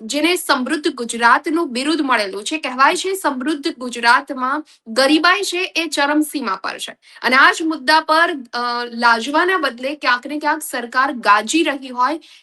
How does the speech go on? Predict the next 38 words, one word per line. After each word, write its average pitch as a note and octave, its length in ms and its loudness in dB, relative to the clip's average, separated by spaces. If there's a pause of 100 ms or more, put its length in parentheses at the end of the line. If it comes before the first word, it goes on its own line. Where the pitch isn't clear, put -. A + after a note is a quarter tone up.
(120)
તેવી E4+ 260 2
ઘટના B3 380 -4
સામે - 280 -6
આવી - 200 -6
છે. - 140 -12
કારણ - 460 -10
કે D4+ 100 -2
સરકાર C#4 440 2
તરફથી F#4 460 -2
જાણે D#4+ 300 0
એક F4 200 -4
પોતે D#4 300 -4
સિદ્ધિ C4 460 -2
હાંસલ D#4 460 -2
કરી C#4+ 200 -2
હોય C4 320 -6
એ C4 80 -6
પ્રમાણે, B3+ 600 -4 (340)
અ, A#3+ 60 -2 (460)
આંકડા C4+ 460 4
સામે E4+ 220 4
આવ્યા D#4 260 2
છે E4 180 -4
કે E4+ 220 -10
એક D4 240 -4
પોઇન્ટ D#4+ 280 -4
બાવીસ A#3+ 640 2
કરોડ C4+ 360 -2
ટન C#4 420 -2
મફત A#3+ 560 0
અને D4 160 -6
સસ્તું D4+ 640 -8
અનાજની B3+ 640 -2
વહેંચણી B3+ 580 -4
સરકાર A#3+ 500 -2
તરફથી A3+ 440 -8
કરી B3 360 -4
છે. - 240 -10